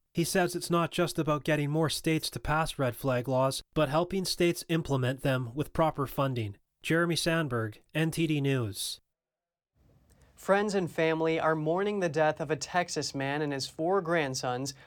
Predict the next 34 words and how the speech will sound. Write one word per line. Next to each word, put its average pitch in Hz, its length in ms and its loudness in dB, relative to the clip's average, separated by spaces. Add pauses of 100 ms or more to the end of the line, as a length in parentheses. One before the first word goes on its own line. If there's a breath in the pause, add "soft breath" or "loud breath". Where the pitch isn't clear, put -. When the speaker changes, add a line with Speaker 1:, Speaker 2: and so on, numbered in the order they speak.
Speaker 2:
who 151 60 -6
were 147 160 -2
killed 170 500 0
by 139 120 2
an 135 120 -2
escaped 156 540 -6
convict. 135 520 -4 (320 loud breath)
Authorities 165 460 2
say 151 160 2
sixty-six-year-old 160 1040 -2
Mark 143 320 0
Collins 147 460 2
and 147 80 -2
his 151 100 -2
grandsons, 135 720 -2 (260 loud breath)
ranging 147 400 -2
in 147 100 -2
age 151 420 -4
from 139 220 -4
eleven 143 380 0
to 156 100 -8
eighteen, 165 560 -4 (280 loud breath)
were 151 120 0
killed 139 460 0
by 131 100 0
convicted 151 560 -2
murderer 151 400 0
Gonzalo 135 600 0
Lopez, 156 600 2 (300 loud breath)
who 135 100 -6
stole 151 380 0
their 196 160 0
pickup 190 360 0
truck 131 380 -2